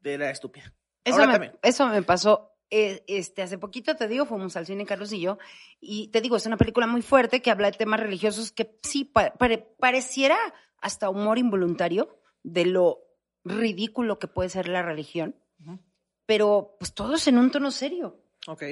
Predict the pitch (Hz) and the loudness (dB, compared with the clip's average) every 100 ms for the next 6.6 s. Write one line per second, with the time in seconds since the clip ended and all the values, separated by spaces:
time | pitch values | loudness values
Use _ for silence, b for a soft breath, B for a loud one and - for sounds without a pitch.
0 | 185 _ - 202 226 - 240 247 320 - | -14 _ -4 2 2 0 -4 -2 -2 -4
1 | _ _ _ - - - - 226 269 - | _ _ _ -10 -10 -4 2 4 2 0
2 | 196 185 214 170 190 - 185 190 190 B | -2 0 0 -2 -4 -4 -4 -2 -4 B
3 | B B B - 202 214 233 233 208 220 | B B B -2 2 4 2 0 -2 -2
4 | 220 190 160 175 180 202 180 180 202 196 | 0 2 2 2 0 0 -2 0 0 0
5 | 196 196 202 196 196 175 190 190 196 202 | -4 -4 -2 -2 -2 -2 0 0 0 -4
6 | 185 180 175 165 175 165 | -4 -4 -4 0 -2 -2